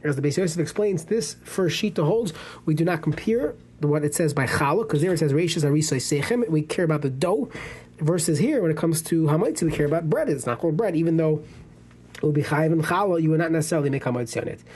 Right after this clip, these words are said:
Uh, because Shas Afi, as the Mishnah says, "Lo mikra lechem ala afli,"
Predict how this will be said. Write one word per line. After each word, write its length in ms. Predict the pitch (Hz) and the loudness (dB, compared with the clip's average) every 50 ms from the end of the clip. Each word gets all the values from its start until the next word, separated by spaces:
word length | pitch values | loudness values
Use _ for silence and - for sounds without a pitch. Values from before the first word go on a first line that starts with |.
| - - - - - - - - - - - - | -20 -18 -18 -18 -20 -20 -20 -20 -20 -20 -8 -2
Uh, 480 | - 120 123 123 127 123 123 123 127 127 - - - - - - - - - - - - | 0 2 2 4 2 2 2 2 0 0 -4 -8 -20 -20 -20 -20 -20 -20 -20 -14 -8 -6
because 240 | 151 - - 147 131 | -4 0 0 0 0
Shas 380 | - - - 147 165 165 - 180 | 0 -2 0 0 0 0 0 0
Afi, 160 | - 269 214 | 0 2 2
as 80 | 165 | 2
the 60 | 143 151 | 2 2
Mishnah 260 | 165 160 185 196 190 | 2 2 2 0 0
says, 220 | - 269 233 156 160 | 0 0 0 2 2
"Lo 100 | 160 165 | 2 2
mikra 160 | - - 160 | 2 2 0
lechem 220 | 170 156 156 147 | 0 2 2 0
ala 180 | 127 123 151 190 | 2 2 0 0
afli," 300 | - - 196 180 170 | -2 0 -2 -2 -2